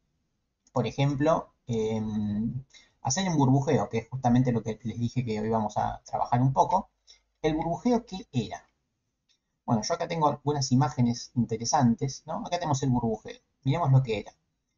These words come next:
Yo me paraba en un elemento, comparaba con el siguiente y si era mayor o menor, lo iba permutando. Y eso lo hago desde cero hasta el final.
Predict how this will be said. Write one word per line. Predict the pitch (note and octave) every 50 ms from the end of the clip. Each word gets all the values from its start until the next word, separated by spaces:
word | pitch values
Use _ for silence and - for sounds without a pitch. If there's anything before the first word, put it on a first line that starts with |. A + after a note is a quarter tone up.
| _ _ _ _
Yo | - - C4 -
me | G#2+ A2+ A#2
paraba | - C#3 E3 - B3 A#3+
en | G#3+ G#3+
un | G#3+
elemento, | G#3 A3 A3+ B3 B3+ B3 A#3 A#3 A#3 -
comparaba | - A#3+ A#3 A#3 - - C#3 F#3+ G3+ F3+ -
con | F3 E3+ E3
el | E3 E3
siguiente | - G#3 G#3 A3+ A#3+ A#3 A3+ A3 G#3 G#3+ A3+ A#3+ C4+ - _ _ _ _ _ _ -
y | E3+ E3+ D3 A#2 A#2+ - _ _ _
si | - - - - C3 C#3
era | C#3 D#3+ E3
mayor | E3 D#3+ - - - B2
o | A#2
menor, | C#3+ F3+ A3 B3+ C4+ C4+ C4 -
lo | C3+ D3
iba | D#3 - -
permutando. | - B2+ A#2+ A2 - G#3+ - - - - _ _ _ _ _ _ _ _ _ _ _ _ _ _ _ _ -
Y | D#3+ E3
eso | F#3 F3 - F#3
lo | F3 F3 F3 F3+ F#3
hago | F#3 F#3 F#3+ F#3 D#3+
desde | C#3 C3 B2+ C3+ C#3+
cero | - - - - A2+ G#2
hasta | - - - B2
el | A#2
final. | - - A2+ G2 G2 G2